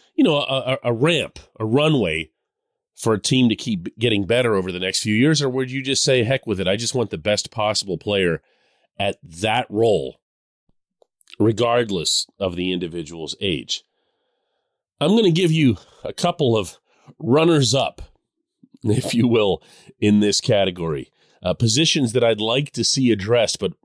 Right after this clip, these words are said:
won't be my number one. One of them remains the defensive line,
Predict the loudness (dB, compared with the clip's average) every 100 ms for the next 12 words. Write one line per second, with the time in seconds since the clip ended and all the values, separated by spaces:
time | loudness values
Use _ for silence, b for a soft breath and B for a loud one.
0 | b b b 0 0 0 0 2 2 2
1 | 0 -2 -2 -4 -2 -4 -8 _ _ _
2 | _ _ _ 0 2 4 2 -2 -8 -12
3 | -16 0 2 4 4 2 2 0 -4 -6
4 | -6 _ -4 -2 2 0 2 0 0 -6
5 | -6 -4 -4 -4 -12